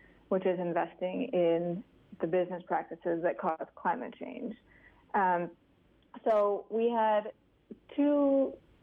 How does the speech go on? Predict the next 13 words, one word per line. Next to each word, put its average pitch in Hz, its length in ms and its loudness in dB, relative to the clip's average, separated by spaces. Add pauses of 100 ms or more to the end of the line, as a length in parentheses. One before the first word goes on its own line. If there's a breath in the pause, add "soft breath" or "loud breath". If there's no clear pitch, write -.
different 214 400 -2
claims 175 680 0 (380)
in 185 140 2
the 175 100 2
lawsuit, 180 800 0 (440 soft breath)
and 185 200 2
they 175 100 4
are 175 100 4
quite 214 300 -2
distinct. - 580 -8
The 196 80 0 (100)
first 240 280 0
is 233 120 0